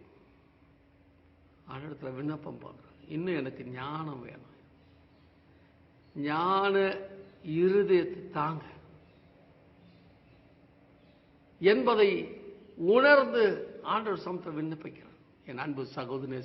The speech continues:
சகோதரியே, படித்திருக்கலாம், வேலை இருக்கலாம், நல்ல ஒரு குடும்பம் அமைந்திருக்கலாம், சகோதரம். ஆனால் நீங்கள் ஆண்டவருக்கு பிரியமானவர்களா இருக்கிறீர்களா? ஆண்டவரை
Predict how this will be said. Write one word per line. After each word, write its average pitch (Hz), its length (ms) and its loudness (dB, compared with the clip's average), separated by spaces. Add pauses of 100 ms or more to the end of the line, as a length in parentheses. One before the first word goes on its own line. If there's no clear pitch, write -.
சகோதரியே, 127 560 -12 (880)
படித்திருக்கலாம், 135 840 -8 (960)
வேலை 131 280 -4
இருக்கலாம், 135 480 -6
நல்ல 135 240 -6
ஒரு 135 120 -8
குடும்பம் 135 460 -4
அமைந்திருக்கலாம், 135 540 -8
சகோதரம். 135 580 -8 (1160)
ஆனால் 143 300 -4
நீங்கள் 143 500 -4 (720)
ஆண்டவருக்கு 160 600 2
பிரியமானவர்களா 147 840 0
இருக்கிறீர்களா? 131 640 -8 (1500)
ஆண்டவரை 175 480 2